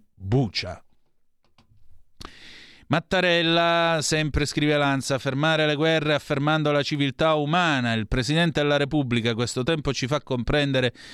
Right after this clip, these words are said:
il valore della convivenza pacifica. Le mine antiuomo sono un crimine contro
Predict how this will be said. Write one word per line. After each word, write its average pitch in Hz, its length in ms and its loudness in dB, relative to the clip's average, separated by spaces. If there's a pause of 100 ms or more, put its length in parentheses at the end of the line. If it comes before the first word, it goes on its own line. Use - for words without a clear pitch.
(240)
il 180 160 2
valore 143 540 2
della 131 380 0
convivenza 127 680 0
pacifica. 123 680 -2
Le 110 140 0
mine 156 240 2
antiuomo 135 560 0
sono 170 220 0
un 139 80 2
crimine 110 460 0
contro 113 500 -2